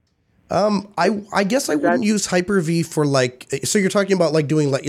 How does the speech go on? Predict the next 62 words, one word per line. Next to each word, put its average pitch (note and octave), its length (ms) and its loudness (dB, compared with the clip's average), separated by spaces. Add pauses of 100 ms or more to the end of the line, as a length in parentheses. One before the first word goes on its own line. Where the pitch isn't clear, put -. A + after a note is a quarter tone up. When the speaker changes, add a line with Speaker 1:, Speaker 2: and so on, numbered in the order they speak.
Speaker 1:
like, D#3 180 0
running F3+ 280 2
the D#3+ 40 2
Hyper-V D3+ 440 0
and D3 100 2
then, C#3+ 240 0
and C#3 180 2
then, C#3 400 0
you D3 80 0
know, B2 100 2
full - 180 -8
screening C#3+ 340 0
it C3 80 0
and C#3 80 -2
then C#3+ 120 2
using C#3+ 260 0
it C#3 60 2
as B2+ 100 -2
kinda C3+ 180 -2
like C3 160 0
a A2+ 80 -4
desktop A#2 400 -2
environment? F3+ 480 0 (1400)
Speaker 2:
Yeah. D#3 240 0 (400)
Speaker 1:
I, E3 140 0
I F#3+ 80 4
don't A#3+ 140 2
Speaker 2:
Something G#3+ 180 0
Speaker 1:
think D#3+ 120 -2
Speaker 2:
like D3 140 -2 (140)
Speaker 1:
I, F#3 100 2
I, G3 120 2
I - 20 2
don't B3 240 0
think A#3+ 160 0
I F3+ 80 2
would D3+ 100 0
do C#3 120 0
that. B2 160 2
I C#3+ 60 2
think A3+ 200 -2
if A3 100 -2
I G#3 40 4
was F3+ 100 0
gonna E3+ 180 0
do C#3+ 140 -2
that, C3+ 300 -2
I C#3 80 0
would C3+ 120 -2
do C3 160 -4
VirtualBox. B2+ 640 -2
And C#3+ 100 0
the D3 60 0
reason A#3 400 0
is B2+ 320 0 (500)
Hyper-V G3 500 0
is C#3 140 0
really D3+ 240 2
set C3+ 220 0
up C#3 180 -2
to, C3 220 0
to, - 480 -4